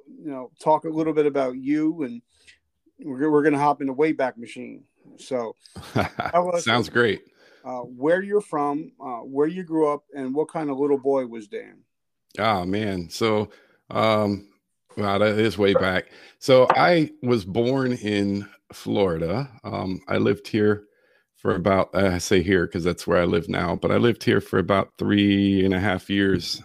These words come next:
Speaker 2: Um, my father passed away when I was about three, and, uh, subsequently we moved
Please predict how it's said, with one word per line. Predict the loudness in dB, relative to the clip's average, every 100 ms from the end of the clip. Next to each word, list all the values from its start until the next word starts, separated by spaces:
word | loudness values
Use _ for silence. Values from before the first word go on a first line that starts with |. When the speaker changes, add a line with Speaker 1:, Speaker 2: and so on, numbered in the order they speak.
| _
Speaker 2:
Um, | -6 -4 -4 -2
my | -2
father | -2 0 2 2 -2
passed | 0 -2 -2 -6
away | -2 0 0 -4 _ _ _ -20 -8
when | -2 0
I | 2
was | 0 -2 -4
about | -4 0 0 -2
three, | 0 2 2 0
and, | -4 -2 -4 -6 _ _ _ _ _ _ _ -20 -12 -2
uh, | -2 -2
subsequently | 2 2 2 -2 0 0 4 4 6
we | 6 6
moved | 6 4 2 -4